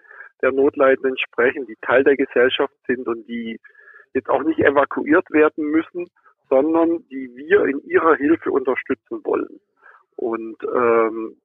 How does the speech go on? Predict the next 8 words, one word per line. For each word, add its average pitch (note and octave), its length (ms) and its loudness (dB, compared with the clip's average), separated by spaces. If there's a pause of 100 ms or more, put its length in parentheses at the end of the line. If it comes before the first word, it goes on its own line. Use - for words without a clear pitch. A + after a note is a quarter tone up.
das C3 160 4 (260)
tun E3 260 0
wir E3 160 6
auch C#3+ 160 2
nach C3 240 0
Kräften. - 480 0
Das C#3 200 2
heißt, C3 300 2